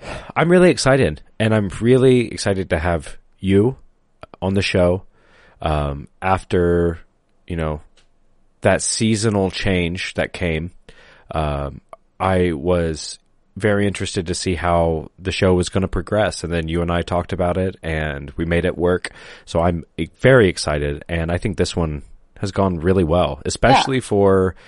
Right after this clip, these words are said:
Speaker 1: having some technical issue, which hopefully I'll be able to
Speaker 2: <laughs>
Speaker 1: correct that at some point, um, figuring out all of the speech. And we don't have the cameras yet for the audience to see. We have our cameras, so we could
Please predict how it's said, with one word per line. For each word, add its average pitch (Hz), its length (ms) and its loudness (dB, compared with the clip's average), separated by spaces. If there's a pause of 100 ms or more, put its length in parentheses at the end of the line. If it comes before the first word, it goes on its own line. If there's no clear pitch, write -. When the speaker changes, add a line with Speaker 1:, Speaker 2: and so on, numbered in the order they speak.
(300)
Speaker 1:
having 113 260 4
some 110 180 -4
technical 123 500 4
issue, 139 420 4
which 113 260 0
hopefully 92 280 4
I'll 87 140 4
be 92 80 2
able 82 140 0
to 87 60 -2
Speaker 2:
<laughs> - 100 -10
Speaker 1:
correct 92 220 2
that 104 200 4
at - 140 -2
some 95 240 -6
point, 90 360 -2 (380)
um, 73 520 -2
figuring 90 440 0
out 85 160 2
all 80 180 0
of 76 120 -4
the 82 80 -8
speech. - 600 -2
And 90 380 -6
we 98 100 -4
don't 95 120 -2
have 98 100 -4
the 85 80 -2
cameras 92 640 -2 (540)
yet 104 720 4
for 90 320 4
the 85 120 2
audience 82 440 0
to - 100 -10
see. 69 320 -8
We 90 140 -2
have 87 160 2
our 90 180 2
cameras, 71 460 -10
so - 160 -6
we 78 120 -6
could 90 540 -4